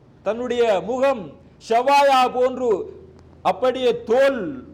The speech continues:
உரிந்துவிடும் என்று அல்லாஹ் ஜல்ல ஷானஹு தஆலா சொல்லுகிறான். "பிஸ ஷராப்", அல்லாஹ்வுடைய அடியார்களே,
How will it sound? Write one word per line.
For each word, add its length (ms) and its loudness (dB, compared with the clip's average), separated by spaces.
உரிந்துவிடும் 580 -4
என்று 220 -4
அல்லாஹ் 180 -2
ஜல்ல 240 -6
ஷானஹு 260 -4
தஆலா 260 -4
சொல்லுகிறான். 540 -8
"பிஸ 460 -2
ஷராப்", 460 0
அல்லாஹ்வுடைய 480 -2
அடியார்களே, 600 -2